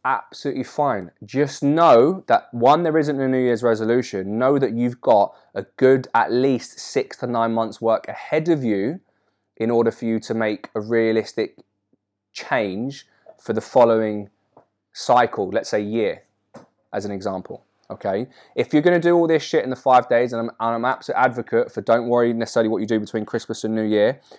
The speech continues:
to those people who have the ability to control themselves, if you do have fifteen chocolate bars in that time, to those people, it's okay. But if you're still making mistakes now and you're still not got everything in check,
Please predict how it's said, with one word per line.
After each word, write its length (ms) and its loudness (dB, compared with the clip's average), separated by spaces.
to 120 0
those 460 8
people 600 2
who 180 0
have 380 2
the 100 0
ability 300 0
to 80 -16
control 640 2
themselves, 680 0
if 180 -8
you 60 -2
do 240 4
have 460 6
fifteen 500 -4
chocolate 320 -4
bars 220 0
in 100 -10
that 180 -12
time, 360 -8
to 120 0
those 380 8
people, 680 0
it's 240 -4
okay. 400 4
But 120 0
if 140 -2
you're 140 4
still 280 4
making 380 0
mistakes 420 -2
now 260 2
and 80 0
you're 200 0
still 300 2
not 220 0
got 80 2
everything 280 -4
in 100 -2
check, 320 -2